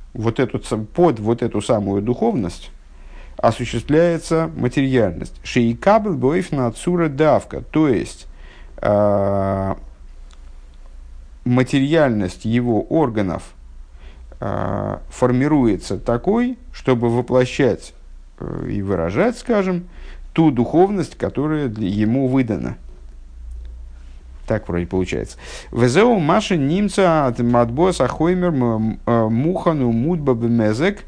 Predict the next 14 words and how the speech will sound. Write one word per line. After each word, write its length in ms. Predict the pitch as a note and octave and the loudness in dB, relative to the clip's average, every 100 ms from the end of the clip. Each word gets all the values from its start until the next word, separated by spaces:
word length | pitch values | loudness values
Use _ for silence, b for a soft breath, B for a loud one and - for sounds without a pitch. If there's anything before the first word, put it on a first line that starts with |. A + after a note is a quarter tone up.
| B B B - | B B B 0
лифио 460 | B2+ C3 - A3 | 4 4 4 4
ифен 300 | F3+ F#3 D#3 | 4 4 -2
тейва 340 | B2+ E3 E3+ C#3 | 0 2 2 2
махуса 460 | C#3 C#3+ B2 - | 2 2 0 0
эйр 240 | A#2 D3 C#3 | 2 2 2
вахаюс 640 | A#2 G#2+ - D3+ D#3+ C3+ | 4 2 2 0 2 0
давка, 560 | A#2 A#2+ A2+ G2+ - F3 | 0 4 4 4 0 0
мипнейши 640 | D#3+ C3+ A#2+ D#3+ G3 - | 2 -2 0 0 0 -2
бекешеми 640 | C3 A#2+ B2 - C#3 B2 A#2 | -2 0 -2 -2 0 0 -2
койхей 560 | - F3+ G3 - E3 | 2 2 2 2 0
умимену 640 | D3+ A#2+ A2+ B2 F3 E3+ A#2+ | 2 0 0 2 2 0 0
гу 200 | C#3+ E3 | 0 0
бо 400 | A2+ C3 E3 - | 2 2 2 0
хулю». 520 | - - C#3+ G2 D2+ | -6 0 2 2 -2